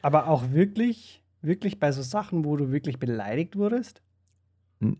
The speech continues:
Speaker 2: nicht, nicht hardcore beleidigt, sondern vielleicht, „Ich verstehe nicht, warum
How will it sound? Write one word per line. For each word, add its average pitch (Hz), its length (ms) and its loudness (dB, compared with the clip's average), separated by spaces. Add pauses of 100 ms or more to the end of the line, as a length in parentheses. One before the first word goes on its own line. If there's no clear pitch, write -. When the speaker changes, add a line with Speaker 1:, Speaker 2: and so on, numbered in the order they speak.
Speaker 2:
nicht, 107 400 2
nicht 113 260 0
hardcore 139 380 4
beleidigt, 131 640 4
sondern 107 440 6
vielleicht, 113 280 2
„Ich - 100 -6
verstehe 120 480 4
nicht, 120 380 6
warum 113 880 4